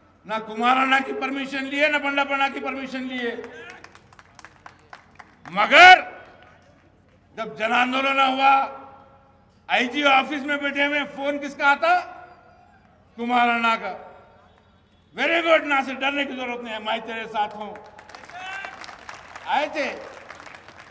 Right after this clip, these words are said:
नहीं, यहां पर आईटी के अंदर strike, वो तो meeting के लिए आए थे। बंडा, ये जो जन आंदोलन का जो चार पांच लाख का जो मजमा जो जमा हुआ था, वहां पर आप आए थे।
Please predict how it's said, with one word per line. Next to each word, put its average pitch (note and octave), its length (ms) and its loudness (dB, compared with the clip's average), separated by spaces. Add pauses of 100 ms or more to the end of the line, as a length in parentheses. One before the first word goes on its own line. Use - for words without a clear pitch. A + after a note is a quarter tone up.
(460)
नहीं, B3+ 120 -12
यहां A#3+ 160 -2
पर A#3+ 200 -10
आईटी G#3+ 320 -8
के C#4+ 80 -12
अंदर B3+ 160 -12
strike, A3+ 360 -14
वो G#3 100 -14
तो A3+ 140 -10
meeting C4+ 400 -8
के C4 80 -10
लिए B3+ 200 -10
आए A3 120 -4
थे। G#3+ 140 -14
बंडा, G3+ 260 -10 (520)
ये G3+ 120 -8
जो G#3 120 -6
जन F#3+ 80 -6
आंदोलन G#3+ 420 -8
का G#3 60 -10
जो G3 300 -12
चार G3 140 -6
पांच G3 300 -10
लाख F#3+ 220 -6
का - 60 -14
जो - 100 -16
मजमा F3 380 -10
जो G#3+ 220 -10
जमा G3 180 -6
हुआ F#3 200 -2
था, - 440 -6 (220)
वहां G#3+ 240 -2
पर C#4 160 -6
आप C4 220 -2
आए A#3+ 180 0
थे। A#3+ 260 -10